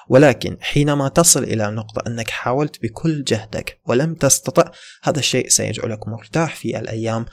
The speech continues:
القادمة التي ستقضيها من حياتك. ما رأيك بالأقسام الداخلية لدراسة الطب بشكل خاص وباقي الكليات بشكل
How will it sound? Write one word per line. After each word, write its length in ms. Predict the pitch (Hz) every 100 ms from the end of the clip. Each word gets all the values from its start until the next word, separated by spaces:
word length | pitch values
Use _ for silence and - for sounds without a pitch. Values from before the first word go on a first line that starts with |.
| - -
القادمة 540 | 120 107 120 113 113 -
التي 280 | 110 107 98
ستقضيها 760 | - - - - 135 117 113
من 240 | 110 120 123
حياتك. 540 | - - - - - - _ _ _ _
ما 180 | 151 190
رأيك 440 | 180 131 165 - 143
بالأقسام 720 | 135 - - - 180 139 131 -
الداخلية 640 | 135 127 110 - 123 113
لدراسة 560 | 104 101 107 127 123 120 -
الطب 320 | - 117 92
بشكل 420 | 127 - 131 120
خاص 400 | 107 135 135 -
وباقي 380 | 107 127 131 127 -
الكليات 640 | 107 - 117 120 117 -
بشكل 480 | 92 113 - 117